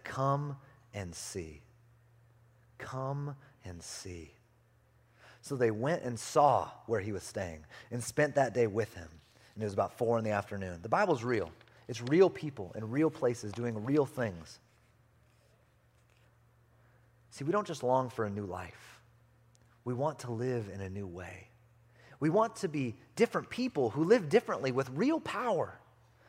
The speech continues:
We want to re-, we want to live towards a real purpose. We want to experience freedom. We want to experience wholeness.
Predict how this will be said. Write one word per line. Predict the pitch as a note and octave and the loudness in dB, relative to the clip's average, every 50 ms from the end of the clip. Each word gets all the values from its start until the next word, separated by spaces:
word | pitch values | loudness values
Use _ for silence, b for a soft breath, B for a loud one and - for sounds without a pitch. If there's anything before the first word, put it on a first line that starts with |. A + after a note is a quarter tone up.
| b b b | b b b
We | E3 G#3+ | 4 6
want | B3 C#4 C4 | 8 8 8
to | A3 | 6
re-, | F3 F3 G#3 G3 - C3+ F3+ | 4 2 -2 -6 -6 -2 -2
we | G3+ A3+ | 0 2
want | A#3+ C4 C#4 B3+ - B B B B - | 2 4 4 2 2 B B B B 6
to | B3 C4 G3 E3 E3+ D#3+ | 6 6 6 6 0 0
live | F3+ G3 A#3 D4 D4+ A#3+ F3+ | 6 8 8 10 8 6 4
towards | - G#3 G#3+ A#3 G3 G3 | 2 4 6 6 8 8
a | G#3 | 6
real | F3+ F3 B3 C#4+ C#4 | 6 6 4 4 4
purpose. | - - - - C4 B3+ - - D3+ A#2 - - - - - - _ _ _ _ _ _ _ _ _ b b b b b - | 2 0 -2 0 0 0 0 -2 -6 -8 -8 -10 -12 -12 -14 -16 _ _ _ _ _ _ _ _ _ b b b b b 2
We | G#3 | 4
want | A#3+ B3+ C4+ | 4 6 6
to | C4+ A#3+ | 6 4
experience | - - - - - C4 C4+ B3+ B3 A3+ E3+ - - b b b b b b b | 4 2 -4 -4 -2 2 4 4 4 4 2 -2 -8 b b b b b b b
freedom. | - - - G#3+ C#4 C#4+ C#4+ B3+ F3 C3 A2 F#2+ G2 | -20 -6 0 4 4 4 6 4 2 2 0 -4 -2
We | C3+ | 2
want | G3+ B3+ | 2 2
to | B3+ | 2
experience | - - - C4 B3 - - | 2 0 -2 -2 -2 -2 -2
wholeness. | - - - A#3+ C#4 C#4 A#3 F#3+ C#3+ C#3 - - - | -4 -2 0 0 2 4 4 4 4 2 0 -6 -10